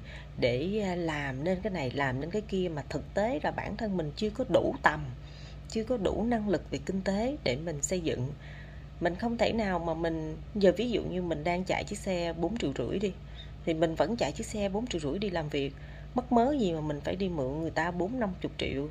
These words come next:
cả trăm triệu để mình mua một chiếc xe? Rồi có khi á hả, là mình làm nên, mình xây dựng nên một cái gì đó mà nó không cần thiết. Vậy thì cái vấn đề nằm ở chỗ là gì? Là bạn xây dựng thương hiệu cá nhân, làm sao để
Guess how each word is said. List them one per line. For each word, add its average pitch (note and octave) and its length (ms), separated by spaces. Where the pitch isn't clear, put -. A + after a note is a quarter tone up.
cả - 160
trăm F#3+ 220
triệu B2+ 280
để C#3 120
mình D3+ 180
mua E3 180
một C3+ 160
chiếc G#3 140
xe? F3 360
Rồi B2 180
có A3+ 160
khi G3+ 240
á G#3 100
hả, F3+ 200
là F#3+ 120
mình C#3+ 180
làm D3+ 360
nên, F#3 200
mình D3+ 100
xây A3 240
dựng F#3 260
nên G#3 140
một F#3+ 180
cái A3+ 80
gì E3+ 140
đó F#3+ 180
mà A3 160
nó F3+ 160
không A3 180
cần D#3+ 200
thiết. C4+ 240
Vậy C#3 200
thì E3 300
cái B3 140
vấn C4 300
đề D#3+ 280
nằm C#3+ 180
ở D#3+ 80
chỗ - 260
là D#3+ 220
gì? D#3 300
Là F3 140
bạn D3+ 260
xây A3+ 300
dựng D#3 260
thương F#3+ 180
hiệu E3+ 200
cá F#3+ 100
nhân, F#3+ 360
làm D3+ 280
sao G3+ 460
để B2+ 160